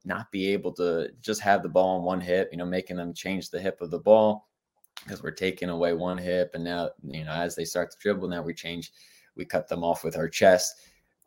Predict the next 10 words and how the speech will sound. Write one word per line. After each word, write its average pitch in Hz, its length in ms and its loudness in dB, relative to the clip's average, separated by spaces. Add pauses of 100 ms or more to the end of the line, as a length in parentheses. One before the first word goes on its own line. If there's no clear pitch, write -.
Our 113 220 12
physicality 98 920 6
comes 92 400 -2
when 87 180 -4
they 90 180 2
try 87 280 -2
and 80 220 -6
move, 95 400 -4 (180)
right? 87 420 0
Or, 82 340 -2